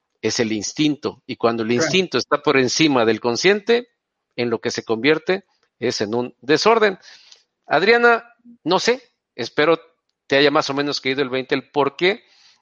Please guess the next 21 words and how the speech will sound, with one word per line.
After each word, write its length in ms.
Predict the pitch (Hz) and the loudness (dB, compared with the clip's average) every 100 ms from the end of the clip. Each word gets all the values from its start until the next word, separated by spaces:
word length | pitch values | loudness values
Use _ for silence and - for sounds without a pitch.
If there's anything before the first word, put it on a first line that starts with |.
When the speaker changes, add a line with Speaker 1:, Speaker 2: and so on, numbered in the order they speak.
| _ _ _ | _ _ _
Speaker 1:
es, 400 | - 139 - - - | -4 -2 -4 -12 -2
esto 440 | 143 139 - 156 | -2 -2 -4 -2
es 160 | 139 123 | -2 -6
un 120 | 127 | -6
problema 520 | 117 110 113 113 110 _ - _ _ _ | -6 -4 -4 -4 -8 _ -20 _ _ _
cultural. 540 | - 131 123 104 95 - | -4 -4 0 0 0 0
Mi 120 | 147 | 0
humilde 320 | 175 196 151 | 2 2 2
punto 300 | - 147 131 | 0 -4 0
de 60 | 113 | -2
vista, 220 | 135 147 | -2 -4
Fernando, 360 | 127 127 139 139 | -4 0 0 0
compleméntame, 600 | 113 101 110 127 123 113 | -4 -2 -2 0 -2 -4
por 160 | 104 104 | -6 -6
favor, 300 | 113 107 123 | -4 0 0
ya 100 | 127 | 0
prácticamente 580 | 127 127 - 107 120 113 | -2 -4 -4 -2 -4 -2
para 200 | 104 104 | -2 -2
cerrar 240 | 104 113 | -2 -4
este 160 | 110 104 | -4 -8
programa. 400 | 92 95 90 | -8 -8 -8